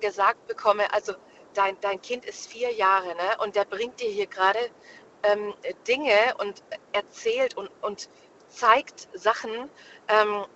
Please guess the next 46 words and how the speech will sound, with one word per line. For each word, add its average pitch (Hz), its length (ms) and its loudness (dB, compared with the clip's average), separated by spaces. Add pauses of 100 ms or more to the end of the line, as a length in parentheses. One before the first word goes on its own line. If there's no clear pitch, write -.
also 214 200 4
er 202 120 6
war 202 120 4
drei 196 240 4
Jahre 214 580 4
und 208 180 -6
hat 202 80 -4
das 214 140 -6
erste 220 340 -2
Mal, 196 280 0 (800)
da, 202 120 0
da 196 180 -6
hatte 196 200 -4
ich - 220 -6
eben 185 240 -10
körperlich 208 500 4
einfach 180 280 -2 (160)
so, 190 220 -4
so 175 120 -12
ein 190 40 -12
bisschen 214 280 -10 (160)
ein, 180 100 -6 (120)
ein 180 80 -14
kleines 180 520 0
Problem 269 380 -4
und, 214 260 -4
ähm, 202 240 4 (1300)
er, 208 260 6 (220)
und 214 160 0
sagte 214 340 8
dann, 269 300 8 (760)
"Oh, 240 180 8
mein, 190 260 6
mein 208 220 2
Kreislauf, 202 680 6
ich - 100 -14
glaub, 202 240 2
der, 185 280 2
äh, 185 200 2
ich 180 100 -10
muss 220 160 -6
mal 208 120 0
ganz 196 220 2
kurz - 280 -4
langsam 175 440 0
machen." 165 260 -2